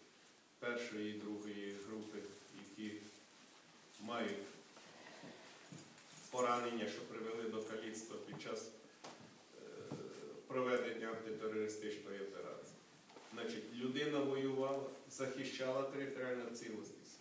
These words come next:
не втікала в Угорщину, не переховувалася в Чехії, чи в Росії, чи де, значить, чи десь у мами під, е, периною і тому подібне. Значить,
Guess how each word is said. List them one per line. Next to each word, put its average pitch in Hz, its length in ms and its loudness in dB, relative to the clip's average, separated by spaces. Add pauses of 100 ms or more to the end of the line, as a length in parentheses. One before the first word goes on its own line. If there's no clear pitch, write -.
не 165 400 10
втікала 151 800 6
в 127 160 6
Угорщину, 123 800 4
не 127 100 2
переховувалася 123 920 2 (160)
в - 40 -6
Чехії, 113 680 -2
чи 107 80 -4
в 107 140 -4
Росії, 113 480 -4 (180)
чи 202 60 -4 (120)
де, 110 180 -2 (520)
значить, 117 420 0
чи 123 220 2
десь 127 360 4 (1000)
у 139 140 4
мами 135 360 6 (180)
під, 120 280 -2
е, 123 60 2 (1200)
периною 131 580 6 (440)
і 127 100 0
тому 135 260 4
подібне. 139 560 0 (340)
Значить, 123 340 4